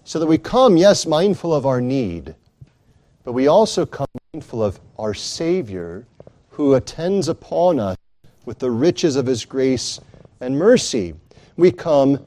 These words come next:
thankfully, gratefully, rejoicing that as we've discovered doubtless the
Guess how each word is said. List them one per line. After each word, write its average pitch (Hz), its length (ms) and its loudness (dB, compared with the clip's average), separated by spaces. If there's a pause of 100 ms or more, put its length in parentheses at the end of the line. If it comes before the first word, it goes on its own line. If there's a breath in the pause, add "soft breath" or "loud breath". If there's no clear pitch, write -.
(200)
thankfully, 190 1000 4 (220)
gratefully, 202 760 6
rejoicing 180 800 4
that 165 140 6
as 165 160 6
we've 170 120 4
discovered 208 600 6
doubtless 208 440 8
the 185 280 6